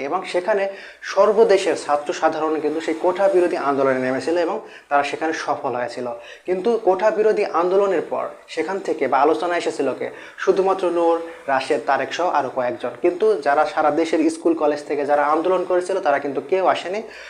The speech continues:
শুধুমাত্র নূর, রাশেদ এবং তারেক রায় ভাইরাল হয়েছিল, তারাও কিন্তু একটা ভালো অবস্থানে রয়েছে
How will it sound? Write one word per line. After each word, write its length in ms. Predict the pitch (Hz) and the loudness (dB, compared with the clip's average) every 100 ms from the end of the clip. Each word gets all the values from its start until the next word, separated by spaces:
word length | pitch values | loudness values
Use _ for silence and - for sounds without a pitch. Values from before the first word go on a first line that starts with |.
| - - | -16 -2
শুধুমাত্র 380 | 208 208 208 208 185 | 0 2 2 2 2
নূর, 160 | 170 175 165 | 2 2 2
রাশেদ 260 | 147 - 151 147 | 2 2 0 0
এবং 100 | 147 147 | 0 0
তারেক 200 | 156 165 | 0 0
রায় 140 | 175 156 | -2 0
ভাইরাল 240 | 139 147 156 | 0 2 2
হয়েছিল, 280 | 165 160 185 196 | 2 0 0 0
তারাও 220 | 139 139 139 | 0 0 0
কিন্তু 220 | 143 147 226 247 - - | -2 0 -2 -4 -12 -12
একটা 120 | 127 147 | -4 2
ভালো 140 | 160 170 156 | 6 6 6
অবস্থানে 320 | 156 147 135 | 4 0 -2
রয়েছে 280 | 127 123 - | -2 -2 -4